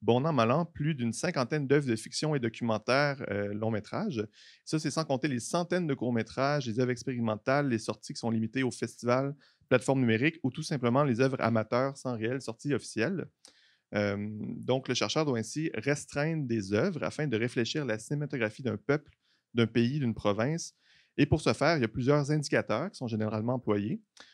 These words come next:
On pense à la réception populaire, soit en termes d'entrée en salle ou de la moyenne de, de notes. On pense à la réception critique ou encore aux lauréats de différents galas et prix. C'est ce dernier cas de figure qui nous intéresse aujourd'hui, euh,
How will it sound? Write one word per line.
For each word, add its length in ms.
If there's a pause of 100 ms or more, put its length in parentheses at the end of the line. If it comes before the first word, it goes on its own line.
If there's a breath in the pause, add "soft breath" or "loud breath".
(140 loud breath)
On 120
pense 260
à 60
la 60
réception 380
populaire, 680
soit 160
en 40
termes 220
d'entrée 400
en 80
salle 320
ou 160
de 80
la 80
moyenne 300
de, 160
de 160
notes. 400 (440 loud breath)
On 140
pense 240
à 60
la 60
réception 420
critique 500
ou 80
encore 320
aux 160
lauréats 380
de 100
différents 460
galas 320
et 100
prix. 220 (680 soft breath)
C'est 440
ce 100
dernier 220
cas 100
de 60
figure 280
qui 80
nous 60
intéresse 380
aujourd'hui, 580 (400 soft breath)
euh, 140